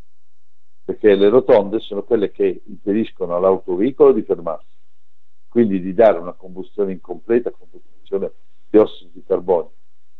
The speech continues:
però impedisce anche di accelerare molto, quindi di produrre il biossido di azoto, che è quello che si produce assieme all'ossido di azoto, che è quello più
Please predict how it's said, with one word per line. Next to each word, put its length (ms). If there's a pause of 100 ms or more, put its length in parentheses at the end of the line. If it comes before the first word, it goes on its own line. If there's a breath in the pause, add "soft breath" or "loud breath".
(360)
però 200
impedisce 520
anche 320
di 400
accelerare 760
molto, 500 (640)
quindi 320
di 80
produrre 480
il 60
biossido 520
di 80
azoto, 480 (560)
che 80
è 40
quello 300
che 120
si 160
produce 580 (420)
assieme 260
all'ossido 440
di 60
azoto, 260
che 140
è 40
quello 240
più 300